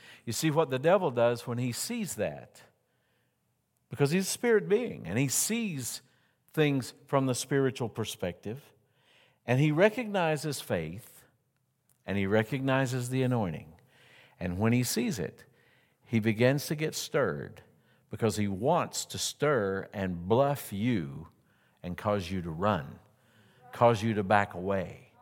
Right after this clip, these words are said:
cause you to get afraid. There are times when you have to get in a confrontational mode where the devil is concerned.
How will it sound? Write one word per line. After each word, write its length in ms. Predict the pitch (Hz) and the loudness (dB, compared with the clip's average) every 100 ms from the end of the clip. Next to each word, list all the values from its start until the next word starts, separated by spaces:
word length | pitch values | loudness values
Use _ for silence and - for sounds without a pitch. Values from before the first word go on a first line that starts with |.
| - - - - - - | -20 -20 -20 -20 -20 -4
cause 320 | - 123 107 | 2 4 4
you 100 | 120 | -2
to 80 | 107 | -2
get 200 | 104 107 | 0 0
afraid. 600 | 101 - 104 78 - - - - - - - - _ _ _ _ _ _ _ _ _ _ _ _ 117 | 0 -2 -2 -2 -8 -16 -20 -20 -20 -20 -20 -20 _ _ _ _ _ _ _ _ _ _ _ _ 4
There 160 | 139 | 6
are 100 | 180 | 8
times 760 | - 175 123 101 95 98 - - _ _ | 6 2 2 2 -4 -8 -12 -16 _ _
when 220 | - 110 110 | -6 -2 -2
you 120 | 101 | -4
have 300 | 92 131 127 | -4 -6 -6
to 100 | 127 | -8
get 280 | 110 107 104 | -6 -4 -4
in 140 | 98 | -6
a 60 | 92 | -8
confrontational 1120 | - 110 110 110 110 107 101 95 - 98 85 | -4 -2 -2 -4 -6 -4 -4 -4 -6 -6 -4
mode 600 | 90 90 87 78 69 65 - _ _ _ _ | -4 -2 -2 -4 -10 -16 -20 _ _ _ _
where 120 | 90 | -6
the 120 | 82 73 | -4 -2
devil 300 | 87 80 80 | 0 0 -2
is 160 | 78 - | -4 -8
concerned. 640 | 80 76 - - - - | -10 -10 -12 -16 -20 -20